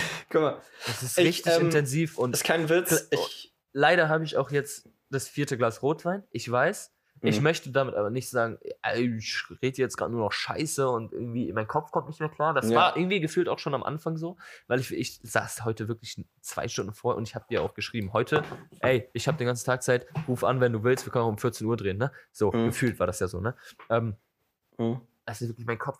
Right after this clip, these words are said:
Speaker 2: ist wirklich am explodieren und, und alles und nur, nur mal irgendwie kurz diese Gefühle da zwischendrin reinzubringen, ja? Ich hab übrigens noch eine Angst, äh, da reinzubringen,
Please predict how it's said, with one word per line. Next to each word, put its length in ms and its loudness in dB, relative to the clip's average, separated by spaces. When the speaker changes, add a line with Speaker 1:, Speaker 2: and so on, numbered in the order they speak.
Speaker 2:
ist 200 -12
wirklich 260 -12
am 160 -12
explodieren 640 -6
und, 140 -10
und 200 -8
alles 320 0
und 200 -6
nur, 180 -2
nur 160 6
mal 180 6
irgendwie 240 4
kurz 320 -2
diese 180 -2
Gefühle 380 0
da 220 4
zwischendrin 540 -2
reinzubringen, 680 0
ja? 160 2
Ich 80 -6
hab 260 0
übrigens 320 -2
noch 160 0
eine 260 2
Angst, 360 -4
äh, 360 2
da 100 4
reinzubringen, 640 -2